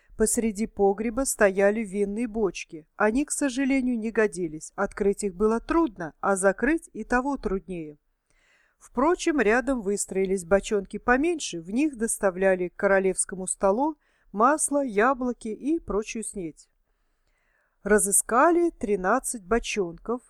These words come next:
в каждом из которых мог поместиться гном. Некоторые оказались даже слишком просторными, и гномы принялись ворчать.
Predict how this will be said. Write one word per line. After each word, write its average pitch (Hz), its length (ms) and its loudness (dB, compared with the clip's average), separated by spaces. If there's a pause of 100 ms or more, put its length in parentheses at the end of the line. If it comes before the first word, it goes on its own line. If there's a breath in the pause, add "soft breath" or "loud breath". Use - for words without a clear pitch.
в - 180 -20
каждом 247 460 2
из - 120 -4
которых 202 640 -2
мог 220 320 -2
поместиться 214 680 -8
гном. 190 440 -6 (840)
Некоторые 196 540 0
оказались 262 640 2
даже 196 340 2
слишком 202 560 -6
просторными, 170 960 -4 (300)
и 233 100 -4
гномы 339 480 2
принялись 262 680 -2
ворчать. 202 640 -2